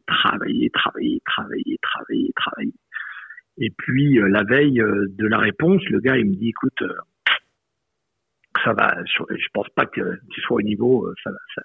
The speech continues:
ça, ça va pas le faire. Ça va, ça va pas marcher. Euh, bon, on prend la, on, on donne la réponse demain, mais t'as encore tel problème, tel problème, tel problème.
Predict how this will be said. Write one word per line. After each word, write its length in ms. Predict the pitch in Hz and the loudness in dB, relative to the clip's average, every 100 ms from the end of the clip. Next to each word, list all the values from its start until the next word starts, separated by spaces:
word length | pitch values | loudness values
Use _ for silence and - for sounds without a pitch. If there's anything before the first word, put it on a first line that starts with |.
| - | -12
ça, 80 | - - | -14 -12
ça 60 | - 104 | -14 -12
va 60 | |
pas 100 | - | -4
le 80 | 110 - | -4 0
faire. 200 | 117 - _ - - - - _ _ - | -2 -2 _ -18 -14 -14 -18 _ _ -10
Ça 80 | - | -8
va, 120 | - - _ _ - - | -6 -8 _ _ -16 -10
ça 80 | - | -6
va 120 | 104 | -4
pas 140 | - 120 | -2 0
marcher. 480 | 117 - - - 85 | 0 2 0 0 -4
Euh, 600 | - - - - - - - - - - | -6 -10 -14 -14 -16 -18 -20 -20 -20 -10
bon, 300 | 117 113 107 - 101 - | 0 0 0 -6 -10 -6
on 100 | 127 | -4
prend 180 | - | 2
la, 200 | 151 143 - | 4 4 0
on, 120 | 135 | -2
on 220 | 139 135 | 0 0
donne 180 | 127 151 | 2 2
la 80 | 139 | 4
réponse 380 | 127 - 139 107 | 2 2 -2 0
demain, 380 | 113 120 135 127 | 0 2 2 0
mais 120 | 101 95 87 - - - - - - - - | -4 -8 -14 -18 -14 -12 -10 -10 -12 -12 -2
t'as 80 | |
encore 260 | - - 139 | 0 0 0
tel 180 | - 117 | 0 -2
problème, 440 | - - - 127 135 | 0 0 2 2 2
tel 120 | - 107 | -4 -2
problème, 400 | - - 123 131 | -4 -2 -2 -2
tel 120 | 127 | -4
problème. 420 | - 117 107 151 | -4 -4 0 2